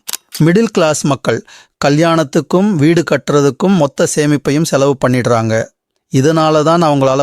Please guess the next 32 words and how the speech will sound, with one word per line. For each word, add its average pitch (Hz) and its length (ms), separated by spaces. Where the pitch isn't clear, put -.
பணக்காரங்க 131 460
ஆக 120 280
முடியறது 123 380
இல்ல. 113 360
ஒரே 170 280
ஒரு 220 180
மெடிக்கல் 185 400
செலவு 165 380
மொத்த 151 360
சேமிப்பையும் 190 480
காலி 143 220
பண்ணிடும். 117 460
So, 175 300
மெடிக்கல் 165 420
பாலிசி 185 520
எடுக்கிறத 165 380
ஒரு 160 240
செலவா 151 340
பார்க்கவே 147 500
கூடாது. 123 520
ஒரே 156 240
ஒரு 202 200
வருமானத்தை 143 540
வச்சு 120 220
யாரும் 127 380
பணக்காரங்க 120 480
ஆக 113 280
முடியாது. 104 460
So, - 180
பணம் 139 300
வர்றதுக்கு 135 500
ரெண்டு 123 440